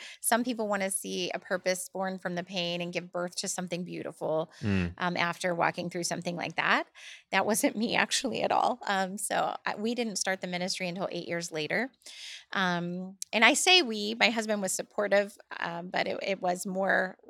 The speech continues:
Speaker 1: something God laid on my heart, but he certainly was always supportive of it. Um, but it, a friend of mine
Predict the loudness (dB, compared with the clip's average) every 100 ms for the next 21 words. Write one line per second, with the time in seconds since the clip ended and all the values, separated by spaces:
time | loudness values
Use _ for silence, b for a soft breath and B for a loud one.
0 | -12 -2 -2 0 2 4 4 4 4 6
1 | 6 6 4 0 -2 -2 -2 -4 -6 -4
2 | -2 -2 -2 -4 -4 -2 -2 -2 0 0
3 | 2 -2 -2 B B B B B -2 2
4 | 2 0 -4 -10 _ -18 -2 2 2 2
5 | -2 0 2 2 4 2 0